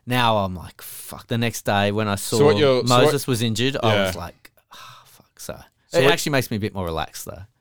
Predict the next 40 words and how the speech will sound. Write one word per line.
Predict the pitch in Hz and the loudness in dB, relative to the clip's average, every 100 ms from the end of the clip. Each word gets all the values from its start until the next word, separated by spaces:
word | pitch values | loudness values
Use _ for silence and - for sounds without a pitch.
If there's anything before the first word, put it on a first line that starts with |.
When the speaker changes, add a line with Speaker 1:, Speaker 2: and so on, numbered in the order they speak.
| _ _ _ | _ _ _
Speaker 2:
So | - 139 | -2 0
what | |
you're | 139 123 | 0 0
saying | - 110 110 98 | 0 0 -2 -4
is, | 92 113 - - | -6 -6 -10 -10
is | 98 87 | -8 -4
that, | 95 - - | -6 -6 -4
um, | 98 90 85 82 _ _ _ _ _ - _ _ _ _ _ _ _ | -4 -4 -6 -12 _ _ _ _ _ -20 _ _ _ _ _ _ _
Para | 117 101 98 | 0 0 0
can't | 95 67 | -4 -6
win | 90 87 | -8 -8
without | 82 71 | -8 -8
their | 80 | -8
best | 80 80 - | -10 -12 -10
player. | 71 - - _ _ _ 92 | -10 -10 -18 _ _ _ -12
Is | |
that | 87 | -6
what | |
Speaker 1:
True. | 110 | -4
Speaker 2:
you're | 101 | -4
saying? | 107 139 _ | -6 -10 _
Speaker 1:
True. | - 110 87 _ - | -6 -4 -4 _ -10
Speaker 2:
Okay. | 113 85 80 _ _ - | -10 -10 -14 _ _ -6
'Cause | 139 | 0
Manly's | 135 127 113 | 2 2 0
been | 107 95 | -4 -6
playing | 95 92 | -6 -6
with | 85 | -6
our | 82 | -8
best | 82 82 - | -8 -10 -8
player | 90 85 85 | -6 -6 -8
for | - 85 80 | -10 -10 -8
the | 78 | -8
last | 80 - | -10 -12
three | - 73 | -10 -10
weeks. | 67 - - - _ _ - | -8 -12 -14 -20 _ _ -2
Uh, | 104 | 0
last | 92 87 95 | 0 -2 -6
three | 80 | -10
months. | 76 - - | -12 -14 -20